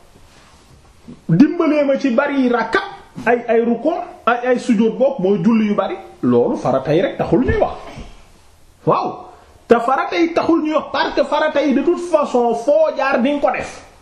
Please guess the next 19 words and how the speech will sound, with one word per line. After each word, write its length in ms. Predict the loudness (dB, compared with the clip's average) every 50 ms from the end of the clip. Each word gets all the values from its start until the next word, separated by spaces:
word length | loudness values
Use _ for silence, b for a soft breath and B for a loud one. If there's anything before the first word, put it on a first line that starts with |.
| -20 -20 -20 0 4
Te 80 | 4 4 4
moom 300 | 4 2 2 2 2 2
la 60 | 2 2 2
ñépp 300 | 2 2 2 0 -2 -2
yi 140 | 0 2
def. 180 | 2 2 0 -2 -8 -18 -20 B B B B B B
Waa 280 | 2 2 2 2 0
ji 80 | 0 0
nag 160 | 0 0 0 0
ñu 160 | 0 2 2
ñëwee 300 | 2 2 2 2 2 2
wax 100 | 0 0 0
ko 100 | 0 0
li 80 | 0 0
mu 100 | -2 -2
koy 100 | -2 0
wax, 140 | 0 0 2
mu 120 | 2 2 2 2 0
bëgg, 440 | 0 0 2 2 0 0 -2 -6 -10